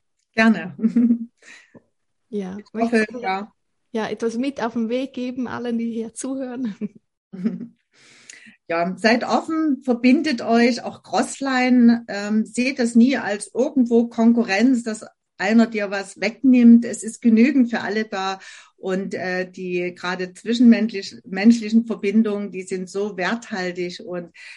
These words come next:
Speaker 1: großartig und, ähm, ich möchte es nie miss-, missen, ähm, mit, mit allen, die ich jetzt bisher kennengelernt habe und die Reise ist noch lange nicht zu Ende.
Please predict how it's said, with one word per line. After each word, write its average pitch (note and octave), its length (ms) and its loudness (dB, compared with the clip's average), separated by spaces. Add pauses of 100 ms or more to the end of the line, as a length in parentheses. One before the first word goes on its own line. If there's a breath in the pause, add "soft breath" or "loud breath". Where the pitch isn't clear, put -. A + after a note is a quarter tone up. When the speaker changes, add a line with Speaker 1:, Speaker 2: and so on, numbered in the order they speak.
(120)
Speaker 1:
großartig E3+ 840 -2
und, D#3+ 240 -14
ähm, E3 480 -16 (300 soft breath)
ich A3+ 160 -4
möchte C#4+ 260 2
es A#3+ 120 -2
nie A#3+ 120 8
miss-, A#3+ 340 6 (460)
missen, E4 560 0 (120)
ähm, C4 460 4 (380 soft breath)
mit, - 340 0
mit A#3 240 4
allen, B3+ 380 6
die A#3 160 2
ich A#3 100 -2
jetzt A3+ 180 -4
bisher A#3 280 -2
kennengelernt A#3 720 2
habe G#3+ 320 -6
und G3+ 340 -6
die F3 80 -6
Reise E3+ 340 -2
ist F#3 140 -8
noch F3+ 120 -10
lange E3 260 -10
nicht E3 220 -14
zu - 80 -10
Ende. D3+ 400 -14